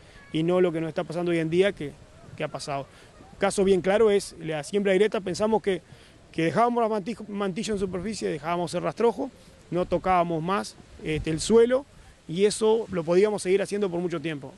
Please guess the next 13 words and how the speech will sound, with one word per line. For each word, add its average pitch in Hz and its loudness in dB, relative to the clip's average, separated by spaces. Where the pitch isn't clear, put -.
La 156 -6
realidad 170 0
es 202 -4
que 170 -4
pasaron 165 -4
ocho, 180 -4
seis 170 -4
años, 175 -2
dependiendo 160 -2
del 156 -2
tipo 156 -2
de 147 -2
suelo, 175 -2